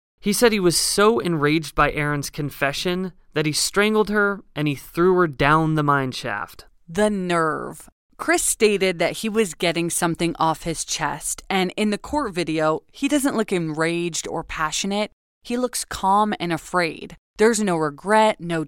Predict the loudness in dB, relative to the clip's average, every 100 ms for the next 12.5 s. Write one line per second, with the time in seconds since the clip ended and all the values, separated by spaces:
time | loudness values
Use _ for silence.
0 | -6 -4 -2 0 -2 -4 -8 _ _ -2
1 | 0 0 0 -4 -2 -2 0 -2 -2 0
2 | 0 -2 -2 0 -2 -2 -4 -4 -4 -2
3 | -2 -4 -6 _ 0 0 -2 -8 -2 2
4 | 2 2 -2 -4 -6 -2 -2 -2 -6 -16
5 | _ _ -2 0 2 4 2 0 -2 0
6 | 2 4 2 0 -10 -14 -8 -4 -4 -4
7 | -4 -2 0 -2 -4 -2 0 0 -2 -6
8 | -4 -2 -2 -4 -6 -2 -2 -2 -6 -8
9 | _ _ -6 -2 0 2 2 2 0 -2
10 | 0 0 0 -4 -4 -4 -4 -2 0 2
11 | 2 -2 -4 -6 0 0 0 -2 -4 -2
12 | 0 2 2 -2